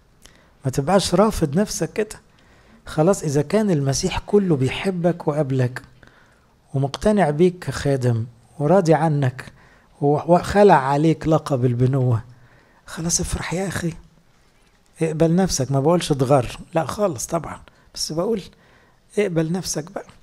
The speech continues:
لأن ربنا بيحبك. في الحالة دي هتقبل اللوم. ليه؟ لو حد جه يلومك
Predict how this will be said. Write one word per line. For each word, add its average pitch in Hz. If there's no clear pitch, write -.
لأن 131
ربنا 139
بيحبك. 143
في -
الحالة 247
دي 208
هتقبل 160
اللوم. 127
ليه؟ 127
لو 135
حد -
جه 165
يلومك 180